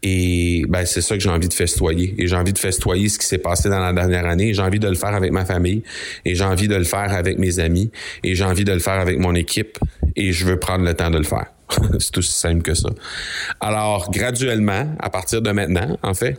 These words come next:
et graduellement, euh, dans les prochains jours, prochaines semaines, ben, il va y avoir... Euh, certaines choses qui vont être mises de côté pour me permettre justement de f-, de, de, de, de, de créer de l'espace, de créer du temps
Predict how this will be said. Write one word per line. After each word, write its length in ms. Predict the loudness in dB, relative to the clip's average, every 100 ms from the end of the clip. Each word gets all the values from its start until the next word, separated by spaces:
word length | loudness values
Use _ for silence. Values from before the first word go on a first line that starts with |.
| 0
et 200 | 0 2
graduellement, 680 | 0 -2 0 2 2 2 0 -4 -14 -14 -6
euh, 120 | -2 0
dans 100 | 0
les 140 | 0
prochains 380 | 0 0 0 2
jours, 260 | 2 0
prochaines 320 | 0 0 0 0
semaines, 360 | 2 2 2
ben, 80 | 2
il 120 | 2
va 80 | 2
y 80 | 2
avoir... 480 | 2 2 0 0 0
Euh, 140 | 0 0 -4 -16 -18 -16 -20 -20 -14
certaines 400 | -6 -4 0 0
choses 260 | 2 0 0
qui 120 | 2
vont 100 | 2
être 60 | 2
mises 260 | 2 2
de 80 | 0
côté 540 | 0 0 0 0 -2 -6 -18 -18 -6
pour 140 | 0 2
me 100 | 0
permettre 520 | 0 0 2 2 0
justement 480 | -2 0 0 2 0
de 120 | 0
f-, 260 | 0 -2 0
de, 220 | 0 0 -4 -10 -10 -4
de, 180 | -2 0
de, 220 | 0 -2
de, 180 | 0 -2
de 100 | -2
créer 540 | -4 -6 -4 0 2 2
de 100 | 2
l'espace, 480 | 0 0 -2 0 0
de 100 | -2
créer 340 | 0 0 2
du 180 | 0 -2
temps 200 | -4